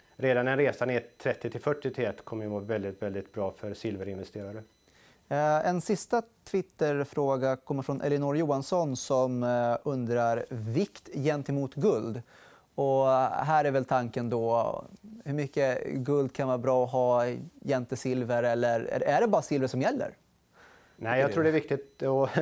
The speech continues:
Speaker 1: <laughs> investera i guld för att skydda en portfölj. För guld har fördelen att det går upp när det blir kanske oroligt i världen. Handelskrig, andra eventuella risker för krig,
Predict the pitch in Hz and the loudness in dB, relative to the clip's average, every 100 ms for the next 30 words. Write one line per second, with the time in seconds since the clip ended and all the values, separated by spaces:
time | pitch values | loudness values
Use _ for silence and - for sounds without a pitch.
0 | - 131 - 117 - 202 - 139 139 139 | 0 -2 -2 -6 -8 -6 -2 2 2 2
1 | 127 127 131 117 151 165 180 170 - - | 4 2 0 -2 2 4 2 -2 -10 -4
2 | 151 123 113 107 110 - _ - 147 117 | 0 2 2 0 -2 -8 _ -2 0 2
3 | 107 110 131 123 - 127 101 113 - _ | 0 -2 -4 -4 0 0 -2 -8 -10 _
4 | 123 117 160 175 156 143 - 135 113 107 | -12 0 2 2 0 0 2 0 2 -2
5 | 110 110 110 120 - 127 - 113 110 110 | -4 -4 -2 -2 0 -6 -6 -6 -6 -4
6 | 107 107 107 117 143 107 104 117 127 120 | -4 -4 -8 -6 -4 -4 -4 -4 -4 -2
7 | 117 101 107 107 - _ _ 127 117 110 | -2 -2 -4 -6 -10 _ _ -2 0 -2
8 | - 117 117 113 - _ _ _ - 120 | -2 0 0 -4 -14 _ _ _ -8 -4
9 | 113 117 117 117 120 123 123 120 117 120 | 0 2 2 2 0 0 2 2 2 0
10 | - 117 135 - 123 120 120 113 | -4 -4 -2 -2 0 2 2 -2